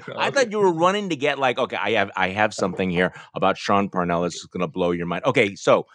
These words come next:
Speaker 2: um, speaking of P T S D and feeling like we're, we're caught in this, this time warp, because it, it does feel like, you know, every time is recycling itself.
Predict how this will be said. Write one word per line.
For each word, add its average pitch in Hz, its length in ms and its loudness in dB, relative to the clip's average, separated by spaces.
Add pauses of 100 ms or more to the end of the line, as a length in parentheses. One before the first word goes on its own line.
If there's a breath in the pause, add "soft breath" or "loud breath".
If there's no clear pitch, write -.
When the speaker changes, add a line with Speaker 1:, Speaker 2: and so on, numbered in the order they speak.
(240 soft breath)
Speaker 2:
um, 107 420 2 (240)
speaking 240 460 0
of - 120 2
P 147 160 -6
T 120 220 0
S 107 140 2
D 107 120 -4
and 98 140 -2
feeling 120 300 0
like 98 200 2
we're, 92 260 0
we're 90 120 -2
caught 92 300 2
in 82 100 -2
this, 80 300 -10
this 85 180 -8
time 82 320 -6
warp, 82 280 -2
because 80 260 -6
it, 82 180 -12
it 95 80 -6
does 98 260 2
feel 87 200 -2
like, 78 200 -4
you 90 100 -10
know, 87 120 -10
every 98 200 -4 (400 loud breath)
time 135 340 0
is 92 100 -4
recycling 101 640 -2
itself. 104 380 2